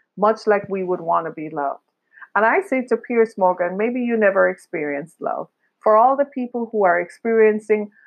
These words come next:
and who are practicing racism, maybe you don't know what love is. Some of you say that you're Christian. Some of you say you're Islamic. You say you have, you practice and believe in faiths that allow you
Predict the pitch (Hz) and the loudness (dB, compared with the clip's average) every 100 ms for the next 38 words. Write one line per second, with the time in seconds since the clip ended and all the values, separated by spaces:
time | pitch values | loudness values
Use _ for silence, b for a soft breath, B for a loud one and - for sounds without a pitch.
0 | - 185 202 196 175 - - - 240 240 | -4 -4 2 4 4 0 -10 -2 -2 -2
1 | - 220 226 220 208 202 196 196 147 - | -4 -4 0 -2 -2 -4 -4 -6 -10 -10
2 | - 156 _ _ - 226 277 262 269 277 | -18 -18 _ _ -4 0 0 2 2 4
3 | 285 226 190 175 - 170 160 127 - _ | 4 2 2 0 2 0 0 -2 -10 _
4 | 226 226 233 226 226 214 220 214 208 185 | -2 -2 -4 -4 -4 -2 2 2 2 0
5 | 165 180 - - 220 214 226 226 240 b | 0 -4 -4 0 -2 0 -4 -4 -6 b
6 | b _ 226 214 214 214 202 202 196 170 | b _ -2 -2 0 -2 0 -2 -2 0
7 | 151 - 165 170 175 220 277 277 - 180 | -2 -2 -6 0 2 2 -2 -4 -6 -6
8 | 180 208 196 185 185 180 170 175 - b | 0 2 2 4 2 2 2 2 -4 b
9 | b - 190 190 - 220 220 214 214 196 | b -8 -6 -4 -2 -2 -2 -4 -2 2
10 | 196 208 208 208 190 180 - _ 214 233 | 2 4 4 2 2 0 -10 _ 2 2
11 | 302 _ - _ _ _ _ 170 202 196 | 0 _ -20 _ _ _ _ 0 4 4
12 | 190 - _ 190 180 180 208 226 226 226 | 2 -10 _ 2 4 4 4 2 -2 -6